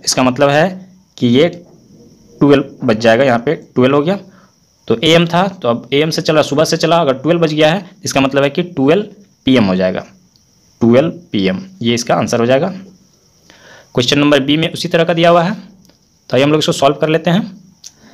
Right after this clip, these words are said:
सबसे पहले पढ़ेंगे, "Five hours, fifteen minutes after eleven thirty A M।" अब यहाँ पे सुबह का,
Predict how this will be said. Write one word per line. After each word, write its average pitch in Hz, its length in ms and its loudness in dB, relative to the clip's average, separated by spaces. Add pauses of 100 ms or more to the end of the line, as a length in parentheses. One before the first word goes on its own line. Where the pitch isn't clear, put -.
सबसे 123 180 -2
पहले 135 160 2
पढ़ेंगे, 151 380 2 (540)
"Five 180 180 4
hours, 107 260 0 (640)
fifteen 196 360 0
minutes 147 380 2 (420)
after 139 360 2 (540)
eleven 143 320 0
thirty - 340 -8
A 117 120 0
M।" 92 140 -4 (340)
अब 113 80 -2
यहाँ 123 240 0
पे 139 260 0
सुबह 135 380 0
का, 143 560 2